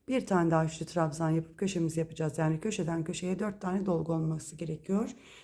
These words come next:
e, arada. Tığıma doluyorum. Şimdi köşenin yanında neydi? Üçlü trabzanlarımız var. Üç tane. Geliyorum hemen boşluğa. Bir, iki ve üç kere de çıkıyorum. Tığıma doluyorum. Bir, iki ve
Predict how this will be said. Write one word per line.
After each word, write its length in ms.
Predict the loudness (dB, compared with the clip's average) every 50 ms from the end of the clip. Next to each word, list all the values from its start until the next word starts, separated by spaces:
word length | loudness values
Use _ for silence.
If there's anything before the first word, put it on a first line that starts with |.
| -20 _ 0
e, 300 | 0 2 2 2 -2 -2 0
arada. 460 | 2 2 2 2 0 -2 -4 -4 -8 -14 -20 -20 -20 -20 -20 -20 -20 _ _
Tığıma 360 | 6 8 8 8 8 6 4
doluyorum. 520 | 4 2 2 4 4 2 2 2 0 0 0
Şimdi 220 | 0 0 0 4
köşenin 320 | 4 4 4 4 4 4
yanında 220 | 6 6 6 6 6
neydi? 300 | 6 6 6 6 4 0
Üçlü 300 | 0 0 -4 -4 -8 -8
trabzanlarımız 880 | -4 -2 0 0 0 2 2 4 4 4 2 2 2 2 2 0 0
var. 180 | 0 0 0 0 -4
Üç 200 | -4 -4 -4 -4
tane. 400 | 0 2 2 4 2 2 0 -4 -8 -14 -20 -20 -20 -20 -20 _ _ _ 2
Geliyorum 380 | 4 4 6 6 6 6 6
hemen 240 | 6 6 6 4 4
boşluğa. 640 | 2 0 -2 -4 -4 0 2 2 2 2 -2 -8 _ _ _ _ _
Bir, 440 | 2 2 2 2 2 -2 -6 -12 -18 _ _ _ _ _ _ _ _ _ _ _ _ _ _ _ _ _ _ _ _
iki 320 | -20 -20 _ -4 -4 0 2
ve 240 | 2 2 2 0 -4 -12 _ _ _
üç 140 | -20 -18 -18
kere 240 | -12 -10 -8 -8 -8
de 60 | -10
çıkıyorum. 400 | -12 -16 -18 _ _ -20 -20 -20 -20 _
Tığıma 340 | -4 -2 0 2 0 0 0
doluyorum. 720 | 0 0 2 2 2 2 2 2 2 2 0 0 -2 -6 -14 _ _ _ _ _ _ _ _ _ _ _ _ _ _ -2
Bir, 380 | -2 0 0 -2 -4 -12 -18 _ _ _ _ _ _ _ _ _ _ -20
iki 380 | _ -16 -8 -6 -6 -6 -4
ve 200 | -4 -6 -6 -8